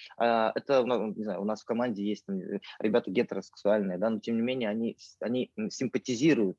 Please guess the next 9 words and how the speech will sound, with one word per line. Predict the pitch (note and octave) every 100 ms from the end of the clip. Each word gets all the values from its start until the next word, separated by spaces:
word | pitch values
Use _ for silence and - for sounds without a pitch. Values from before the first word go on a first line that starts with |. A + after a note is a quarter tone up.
| -
а, | - F#2 F#2
квир-сообществу, | - G#2+ - F2+ - - F2+ E2+
и | - G2+
они | - G#2+ A#2+ A#2 - -
сопереживают | - - G#2 A#2 B2 G#2+
проблемам, | G#2+ G#2+ C3+ B2+
которые | G#2+ - G2+
квир-сообщество | - F#2 - G#2+ - - G#2+
испытывает. | - - E2+ E2+